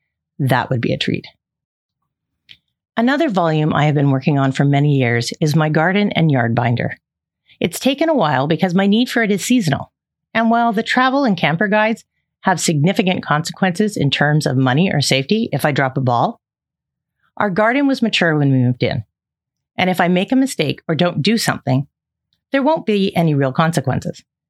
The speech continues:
I wasn't much of a gardener before. I can now name most of the plants, shrubs, and trees, but cannot keep their care straight in my head. I also don't really want to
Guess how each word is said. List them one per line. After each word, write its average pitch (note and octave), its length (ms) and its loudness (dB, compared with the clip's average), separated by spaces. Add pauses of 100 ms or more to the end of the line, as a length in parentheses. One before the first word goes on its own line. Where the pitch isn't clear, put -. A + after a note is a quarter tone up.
(760)
I G#3+ 100 0
wasn't C#4 360 -2
much G3+ 200 0
of E3+ 80 0
a F3+ 40 0
gardener C#3+ 380 0
before. B2 480 -4 (640)
I D#3+ 80 0
can E3+ 200 0
now G3+ 200 2
name F3 340 2
most B2 240 0
of A#2+ 80 -2
the B2+ 60 -2
plants, C3+ 420 0
shrubs, D3 460 -2
and F#3+ 140 2
trees, - 360 -2 (680)
but C#4+ 220 -4
cannot B3+ 460 -2
keep - 200 -2
their B2+ 120 0
care B2 260 -2
straight A#2+ 300 0
in D3 160 0
my D3 80 2
head. C#3+ 320 0 (680)
I A#3+ 220 0
also A#3+ 400 0
don't F3 340 0
really F3+ 200 0
want C#3+ 280 0
to C4+ 260 2